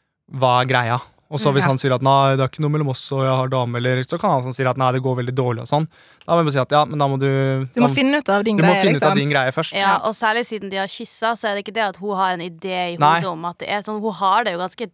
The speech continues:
Speaker 3: tydelig, jeg skal ikke si svart på hvitt, men det er jo leppe på leppe. Og så bare, det er jo gjort. Så hun trenger ikke å ha en innbildning engang om at det er noe greier. Så bare si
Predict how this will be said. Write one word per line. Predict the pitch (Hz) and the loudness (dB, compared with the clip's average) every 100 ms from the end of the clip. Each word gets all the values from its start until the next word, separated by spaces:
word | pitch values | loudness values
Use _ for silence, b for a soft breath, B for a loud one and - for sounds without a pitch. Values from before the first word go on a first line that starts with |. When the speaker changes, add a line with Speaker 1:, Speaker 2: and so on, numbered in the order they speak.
| - | -14
Speaker 3:
tydelig, | - 214 220 226 190 175 _ _ _ _ _ _ 202 | -10 -6 -6 -2 -4 -4 _ _ _ _ _ _ -16
jeg | |
skal | |
ikke | 196 196 | -12 -10
si | 208 | -8
svart | 196 190 | -8 -12
på | - | -10
hvitt, | 208 220 208 | -10 -10 -10
men | 196 | -4
det | 196 | 0
er | |
jo | 202 | 0
leppe | 208 202 202 | -2 -4 -10
på | - 214 | -10 -8
leppe. | 208 214 226 - | -6 -6 -8 -4
Og | 220 | -4
så | 208 214 | 0 0
bare, | 214 196 185 | 2 0 -2
det | - 196 | -6 -2
er | 196 208 | 0 0
jo | 220 | 0
gjort. | 381 - - - _ _ _ | -2 -2 -10 -12 _ _ _
Så | - 226 | -2 0
hun | 240 | 0
trenger | 233 247 208 | 0 -2 -2
ikke | 240 | 2
å | 214 190 | 2 4
ha | 202 | 2
en | 190 | 2
innbildning | 202 226 269 294 196 165 | -2 -4 -4 -4 -4 -6
engang | 165 175 | -8 -8
om | 170 170 | -8 -10
at | - | -10
det | - | -6
er | 180 175 | -4 -4
noe | 170 | -6
greier. | 170 185 175 175 - | -4 -2 -4 -6 -6
Så | 190 180 175 b b b - | 0 0 -2 b b b -4
bare | 202 185 | -2 -4
si | - 190 180 175 | -4 -4 -4 -8